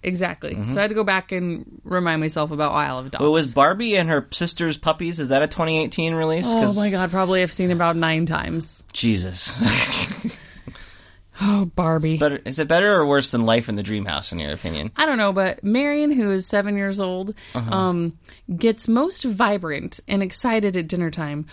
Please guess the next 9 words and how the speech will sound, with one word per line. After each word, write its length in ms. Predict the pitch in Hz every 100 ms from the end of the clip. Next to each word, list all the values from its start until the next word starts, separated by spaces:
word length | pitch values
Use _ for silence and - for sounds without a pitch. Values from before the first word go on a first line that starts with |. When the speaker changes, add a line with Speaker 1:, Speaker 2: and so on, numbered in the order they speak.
| -
Speaker 1:
when 140 | 508 539
she's 240 | - 440 427
sharing 480 | - 415 415 415 -
tales 600 | - 202 233 254 269 247
from 280 | - 262 254
the 80 | 240
Barbie 480 | - 175 185 170 151
show, 480 | - 156 139 - 214
Speaker 2:
Yeah. 160 | -